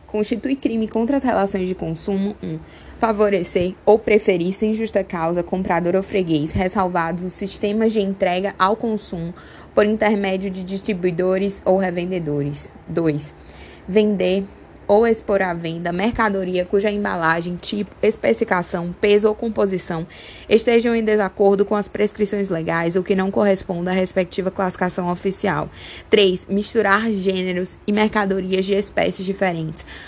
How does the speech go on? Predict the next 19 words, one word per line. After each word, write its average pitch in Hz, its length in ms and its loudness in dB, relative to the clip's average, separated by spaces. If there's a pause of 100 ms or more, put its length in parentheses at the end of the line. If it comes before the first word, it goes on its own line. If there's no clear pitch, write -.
(120)
para 202 220 6
vendê-los 196 560 0
ou 214 80 2
expor 202 320 0
à 175 100 0
ven-, 175 320 -6
ou 196 140 4
expô-los 196 480 0
à 175 80 4
venda 175 380 -4
como 196 340 -2
puros. 220 460 -2 (340)
Misturar 214 480 0
gêneros 196 580 0
e 208 80 0
mercadorias 190 760 2
de 202 80 -4
qualidades 175 580 -2
desiguais 175 720 0